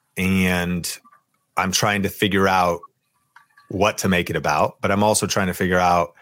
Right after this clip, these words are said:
how to structure it, how to organize it." For you, how did you get, what was your first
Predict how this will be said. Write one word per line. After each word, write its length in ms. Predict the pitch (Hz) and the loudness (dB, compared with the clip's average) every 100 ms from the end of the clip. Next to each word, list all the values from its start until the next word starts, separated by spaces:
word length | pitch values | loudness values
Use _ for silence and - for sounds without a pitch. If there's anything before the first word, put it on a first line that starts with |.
| _ | _
how 160 | - 101 | -2 -2
to 80 | |
structure 520 | 92 - 104 101 - 95 | 0 0 0 -2 0 0
it, 140 | 92 | 0
how 140 | 95 | 0
to 60 | 95 | -2
organize 680 | 92 92 92 92 90 87 90 | 0 0 0 0 -2 -2 -2
it." 260 | 90 - - - - - _ _ | -2 -2 -10 -20 -20 -20 _ _
For 240 | - 104 | -2 0
you, 760 | 92 92 117 127 117 110 101 90 | 0 2 4 4 4 4 4 0
how 240 | - 117 135 | -2 0 0
did 180 | 147 | 0
you 60 | 113 | 0
get, 200 | 107 101 | 0 -2
what 220 | - 117 | 0 0
was 140 | 117 104 | 2 0
your 120 | 98 | -2
first 680 | - - - 131 151 151 | -4 -18 0 2 4 0